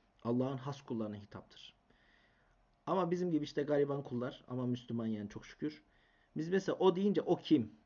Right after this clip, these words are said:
Değil mi? Benim için eşim var, çocuğum var, işte ailelerimiz var, arkadaşlarım, bir sürü o var yani. Bizde çok o çok bizde.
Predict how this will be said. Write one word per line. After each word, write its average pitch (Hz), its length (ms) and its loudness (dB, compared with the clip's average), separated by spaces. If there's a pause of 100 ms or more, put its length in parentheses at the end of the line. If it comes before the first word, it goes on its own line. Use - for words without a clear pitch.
Değil 156 120 -2
mi? 117 180 -2
Benim 127 160 0
için 110 240 -6
eşim 120 360 -2
var, 113 200 -4
çocuğum 113 460 -4
var, 113 340 -8
işte - 340 -6
ailelerimiz 113 760 -2
var, 113 120 -2
arkadaşlarım, 113 680 -6
bir 180 100 0
sürü 147 200 -4
o 110 240 -2
var 101 140 -4
yani. 98 320 -8
Bizde 123 220 -4
çok 127 220 -8
o 123 200 0
çok - 280 -4
bizde. - 260 -12